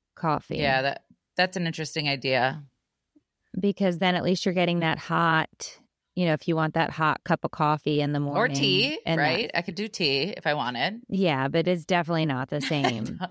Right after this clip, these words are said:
Speaker 1: But <laughs>
Speaker 2: I, I've never really been a tea person. I've been a tea person for, like, two days at a time when I'm like,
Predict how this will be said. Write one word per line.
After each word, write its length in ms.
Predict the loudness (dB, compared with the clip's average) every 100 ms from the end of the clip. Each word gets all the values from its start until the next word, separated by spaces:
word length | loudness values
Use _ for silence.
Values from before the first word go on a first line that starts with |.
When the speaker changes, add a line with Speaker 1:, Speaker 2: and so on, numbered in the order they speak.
| _
Speaker 1:
But 360 | 2 2 0 -2
<laughs> 60 | -2 -2 0 -2 -2 0 -2 -2 -6 -8 _ _ _ _ _ -18 -16 -10 0
Speaker 2:
I, 180 | 0 2
I've 140 | 2 2
never 220 | 2 2
really 280 | 2 2 2
been 300 | 2 0 2
a 80 | 0
tea 220 | -2 0
person. 520 | 0 0 0 -2 0
I've 180 | 0 0
been 120 | -2
a 80 | -2
tea 160 | -4
person 420 | 0 0 0 -4 -6
for, 140 | -4
like, 180 | -4 -4
two 140 | -6
days 200 | -4 -2
at 140 | -4 -2
a 60 |
time 260 | 0 0 0
when 120 | -2
I'm 140 | -4
like, 240 | -4 -8